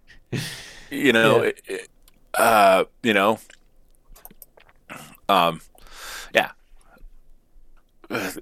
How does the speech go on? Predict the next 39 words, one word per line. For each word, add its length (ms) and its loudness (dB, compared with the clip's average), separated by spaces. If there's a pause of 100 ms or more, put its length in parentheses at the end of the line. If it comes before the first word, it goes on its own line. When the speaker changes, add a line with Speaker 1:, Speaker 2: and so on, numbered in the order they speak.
Speaker 2:
the, 380 0
the 120 -4
previews 600 -2 (140)
at 160 2
the, 80 -16 (280)
the, 220 -2
okay, 180 0
so 160 -2
the, 220 -8
you 80 0
know, 80 2
this, 340 -4
this 180 -2
remake 400 2
of 160 0
a 100 0 (1500)
book 160 2
that's 180 -6
fifty 300 -2
years 240 2
old, 340 -2 (1000)
uh, 460 4 (680)
that, 180 2 (140)
you 80 -2
know, 100 0
is 140 -2
a 40 -2
remake 300 -2
of 140 -2
a, 100 -12 (100)
a 40 -2
movie 320 -2
that 120 -6
was, 160 -6
uh, 60 -4 (340)
you 100 -2
know, 100 -2
and 180 -2
a, 120 -4